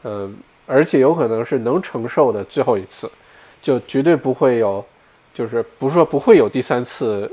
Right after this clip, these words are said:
疫情啊，是如果有第三次疫情的话，大部分生意公司肯定是玩完了。而且呢，一定要在九月底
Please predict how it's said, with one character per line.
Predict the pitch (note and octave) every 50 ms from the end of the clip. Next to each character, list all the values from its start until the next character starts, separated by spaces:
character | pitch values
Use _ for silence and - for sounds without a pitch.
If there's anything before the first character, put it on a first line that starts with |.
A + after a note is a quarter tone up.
| G4 E4 C#4+
疫 | D3+ A#2
情 | G#2 - - A2+ G2 G2
啊， | A#2 F#2 - - _ - - - - -
是 | - -
如 | D3 C3 C3 F3+ A3+
果 | A#3 A3+
有 | F3+
第 | C3+ - D3
三 | C#3+ - D3 C#3
次 | C3+ D3 C3+
疫 |
情 | B2 - A#2 G2+
的 | G#2
话， | A2 A#2 G#2+ G2+
大 | G2+ - - F3+ D#3+
部 | C3+ A#2+
分 | A#2+ B2 A2+ A2+
生 | A2+ - - B2+ B2 A#2
意 | A#2 A#2 G#2+ G#2 A#2+ - _ _ _ _
公 | - - B2+ B2
司 | - - C3+ A#2+
肯 | - - - A#2+ A2+
定 | C3 C#3+ C3
是 | A2+ - A#2 G#2+ G#2
玩 | G#2+ A2 G#2+ A2 A2+
完 | G2+ F#2+ G2
了。 | G#2 - - _ _ _ _ - - - _ _ -
而 | B2+ D3+
且 | F3+ F3+ D3+ B2
呢， | A2 A2
一 | A2+ A2+ C#3
定 | F3 G#3+
要 | G#3 F3 C#3+
在 | C3 D#3+ D3
九 | C3+ - - A#2 A2
月 | C3 D3
底 | D3 - A2 G2+ G2 G2+